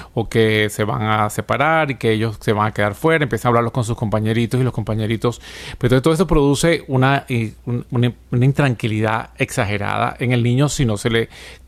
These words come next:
controla ese, ese, esa, esa emoción. Entonces, claro, puede producir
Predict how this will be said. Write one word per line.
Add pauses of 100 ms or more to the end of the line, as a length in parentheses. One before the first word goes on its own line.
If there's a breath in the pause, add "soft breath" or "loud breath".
(120)
controla
ese,
ese,
esa,
esa
emoción.
Entonces,
claro,
puede
producir